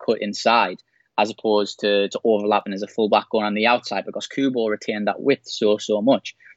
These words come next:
He slotted the ball inside, and Porto cut in and scored. Really, really, really nice goal. Um, a-, a-, and I think that's largely how, it was a great example of how Kubo has been playing, basically.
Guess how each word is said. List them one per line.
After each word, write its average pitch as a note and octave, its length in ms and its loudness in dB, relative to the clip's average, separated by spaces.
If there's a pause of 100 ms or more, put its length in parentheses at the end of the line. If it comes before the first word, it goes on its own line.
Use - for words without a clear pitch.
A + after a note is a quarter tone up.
(200)
He A2 140 0
slotted A2 320 2
the G#2+ 40 0
ball G#2+ 220 6
inside, A2+ 380 2
and A2+ 100 -4
Porto G#2 320 0
cut G2+ 220 -6
in G#2 100 -4
and G2+ 100 -6
scored. G2+ 520 4
Really, A#2 340 4
really, G#2 300 0
really G2+ 220 0
nice G2 260 -4
goal. G2+ 320 2 (520)
Um, G#2+ 320 0
a-, A2 220 -6
a-, A#2 160 -4
and A2+ 100 2
I G#2+ 60 0
think A#2+ 240 -4
that's C3 220 0
largely A#2+ 420 0
how, G#2+ 400 2
it C#3 180 -2
was B2 120 4
a B2 40 2
great C3+ 220 4
example A2+ 300 2
of G#2 80 -4
how G#2 140 2
Kubo G#2 320 -2
has G2 60 0
been G2+ 200 -6
playing, G2 300 -2
basically. F#2 440 -4